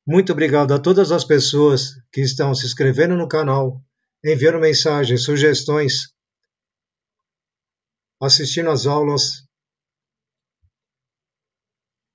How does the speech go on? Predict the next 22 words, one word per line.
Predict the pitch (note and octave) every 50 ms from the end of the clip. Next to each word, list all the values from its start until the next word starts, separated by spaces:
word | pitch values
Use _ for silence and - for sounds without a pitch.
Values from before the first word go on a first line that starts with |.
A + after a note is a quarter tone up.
| _ _ _ _ _ _ _ _ _
E | - C#3+ D3
muito | D3 D3+ E3+ F3 -
obrigado | D#3+ D3 D#3 C#3 B2+ C#3 C#3 C#3+ C3 A#2+ C3 B2+ B2+ - _ _ _ _ _ _
a | C3 C3
todas | C3 D3 E3+ - E3+ D3 A3+
as | G#3+
pessoas | - - D3+ C3 - - C#3+ C#3 C#3+ C3+
que | - - D3
estão | D3 C3 - - D#3 C#3+ C#3+
me | C#3+
ajudando | C#3 C3 B2 B2+ A#2 C3+ C#3 C3+ C3+ B2+
novamente. | B2 C#3 D3 C#3+ B2+ C#3+ D3+ C3+ B2+ G#2 F#2+ F#2+ - - - - _ _ _ _ _ _ _ _ _ _ _ _ _ _ _ _ _ _ _ _ _ _ -
Desculpe | C3 D3 D3 - - - F3 F#3 - - C#3+ B2+ A#2+
ser | A#2+ - D#3+ C#3+
repetitivo. | B2 D#3 C3+ - C#3+ - C#3+ C#3 - - C#3+ C3+ A2 - - - - _ _ _ _ _ _ _ _ _ _ _ _ _ _ _ _ _ _ _ _ _ _ _ _ _ _ _ _ _ _ _ _ _ _ _ _ _ _ _ _ _ -
Mais | C#3 D#3 C3+ A2+
uma | D3 D3 D3 C#3
vez, | A2 C#3+ D#3+ F3 D#3 - - - - _ _ _
muito | C3+ C#3+ E3+ F3+ F3+ D#3+
obrigado | C#3 D3 D3 C3 C#3 C3 B2+
a | B2+
todos | B2+ C3 D#3 D#3+ - - C#3+ C3+ - -